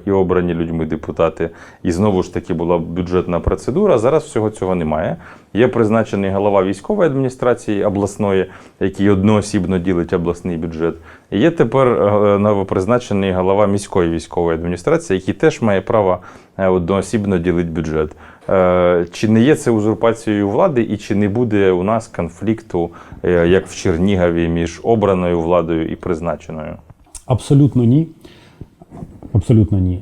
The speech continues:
Speaker 2: Е, кілька моментів. Введення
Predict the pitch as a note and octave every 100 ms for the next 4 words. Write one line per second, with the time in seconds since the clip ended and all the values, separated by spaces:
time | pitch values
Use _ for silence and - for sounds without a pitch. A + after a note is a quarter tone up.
0 | - F#2+ F#2+ F#2+ F#2 F#2 G2 - _ _
1 | _ - D3+ C#3 - A#2+ G#2+ - - _
2 | _ B2 A2+ F#2 E2 F#2 - G2 A#2 B2
3 | A2 G#2+ G2+